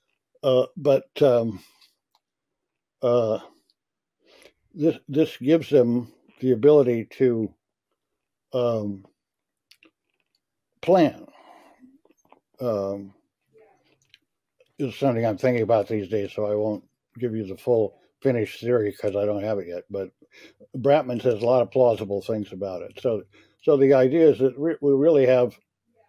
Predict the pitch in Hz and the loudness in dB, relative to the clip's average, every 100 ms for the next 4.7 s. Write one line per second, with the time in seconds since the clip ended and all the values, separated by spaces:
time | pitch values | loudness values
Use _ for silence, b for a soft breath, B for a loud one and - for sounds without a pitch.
0 | _ - 123 127 139 135 - 151 131 117 | _ -8 -6 -4 0 0 2 2 2 -2
1 | - 151 160 120 107 - 98 104 120 _ | -2 0 0 -4 -8 -8 -8 -8 -12 _
2 | _ _ _ _ b b b _ _ 143 | _ _ _ _ b b b _ _ -2
3 | 131 120 127 143 131 117 - - 120 135 | 0 0 0 2 0 0 -6 -4 0 0
4 | - 120 - 123 113 107 | -2 -6 -4 -4 -4 -6